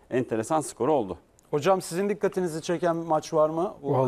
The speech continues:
Speaker 2: karşılaşmalar arasında?
Speaker 3: bence bu haftanın hayal kırıklıkları Alanya, Fenerbahçe ve Antalyaspor.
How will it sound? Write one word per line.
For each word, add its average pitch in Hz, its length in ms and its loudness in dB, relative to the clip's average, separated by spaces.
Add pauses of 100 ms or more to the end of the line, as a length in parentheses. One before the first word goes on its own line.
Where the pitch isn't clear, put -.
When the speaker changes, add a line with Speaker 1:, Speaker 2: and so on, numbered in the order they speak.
Speaker 2:
karşılaşmalar 143 520 2
arasında? 139 460 -2
Speaker 3:
bence 139 420 2
bu 143 80 4
haftanın 139 600 2
hayal 139 300 4
kırıklıkları 131 760 -2
Alanya, 135 500 2
Fenerbahçe 131 880 2
ve 143 100 4
Antalyaspor. 123 800 0